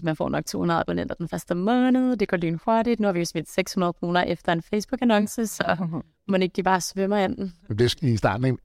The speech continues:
Speaker 3: Seks hundrede efter en annonce, så sidder man bare og venter på, "Nu, nu kommer, nu kommer de.
Speaker 1: Mhm.
Speaker 3: Nu vælter det ind," ikke?
Speaker 1: Ja, det føles jo som mange penge dengang.
Speaker 3: Ja, ja.
Speaker 1: Det er sjovt som ens forhold til penge også bare ændrer sig,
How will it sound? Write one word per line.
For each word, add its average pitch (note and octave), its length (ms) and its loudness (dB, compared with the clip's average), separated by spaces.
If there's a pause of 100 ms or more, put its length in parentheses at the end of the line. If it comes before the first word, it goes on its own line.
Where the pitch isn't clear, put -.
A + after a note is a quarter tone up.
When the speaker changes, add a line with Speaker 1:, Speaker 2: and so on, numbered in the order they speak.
Speaker 3:
Seks B2+ 220 2
hundrede B2 260 2
efter F#2+ 240 -4
en C3+ 140 2
annonce, F#2 300 0
så A2+ 60 4
sidder A#2 180 2
man G#2 120 -2
bare F#2+ 120 2
og F2 60 -2
venter G2 200 0
på, D2 260 -2
"Nu, G#2 240 0
nu B2+ 120 0
kommer, G#2 300 -2
nu G#2 120 -2
kommer F#2 260 0
de. G3 80 0
Speaker 1:
Mhm. F3 320 -6
Speaker 3:
Nu A#2+ 80 0
vælter A2 320 0
det F#2+ 80 0
ind," C#2+ 180 -6
ikke? - 140 -20 (220)
Speaker 1:
Ja, E3+ 200 2
det E3+ 120 -4
føles G3 200 -2
jo E3 300 -2
som F3 280 -4 (260)
mange E3+ 300 0
penge G3 200 0
dengang. E3 360 -2
Speaker 3:
Ja, C3 120 2
ja. A2 160 0
Speaker 1:
Det - 280 -8
er F#3+ 40 0
sjovt F3+ 240 0
som F#3+ 120 0
ens E3+ 300 -2
forhold F3 320 0
til - 100 -6
penge E3 340 -4
også D#3+ 140 -4
bare F3 200 4
ændrer E3+ 240 2
sig, E3 280 2